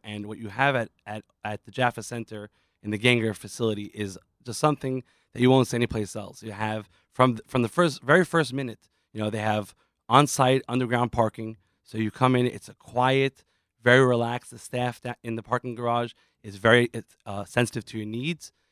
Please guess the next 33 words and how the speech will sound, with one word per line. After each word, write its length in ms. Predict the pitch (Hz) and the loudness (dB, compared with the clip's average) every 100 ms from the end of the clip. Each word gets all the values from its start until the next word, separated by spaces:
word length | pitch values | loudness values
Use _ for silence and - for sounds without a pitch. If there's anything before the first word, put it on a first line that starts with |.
| _ | _
If 220 | - 104 _ | -10 -10 _
they 160 | 120 110 | -8 -6
see, 240 | 95 127 | -6 -12
if 100 | 110 | -14
they 120 | 98 101 | -14 -14
see 180 | - | -2
you're 80 | 151 | 2
not 140 | 147 - | 2 0
feeling 220 | 160 135 | -2 -2
well, 100 | 107 | -6
that's 160 | 117 | -10
why 80 | 117 | -8
you're 160 | 117 110 | -6 -2
there, 340 | 139 120 113 - _ | 0 0 0 -6 _
unfortunately. 720 | 104 - 110 - 104 117 139 _ _ _ 104 | -16 -12 -12 -12 -16 -14 -16 _ _ _ 0
Um, 420 | 104 101 101 104 - | 2 2 0 -4 -2
and 140 | 117 | 2
they 100 | 110 | 2
will 160 | 107 104 | 2 2
walk 240 | 107 120 | 2 2
you 60 | 127 | -2
through 120 | 120 | -8
the 80 | 117 | -8
process. 420 | 113 113 113 110 | -2 -2 -2 -10
You 60 | 104 | -16
just 140 | 110 | -18
have 100 | 110 | -10
to 40 | 107 | -6
go 80 | |
up 80 | 107 | -6
one, 240 | 98 110 120 | -6 -8 -8
one 160 | 120 120 | -8 -10
floor 380 | - 120 123 | -4 0 0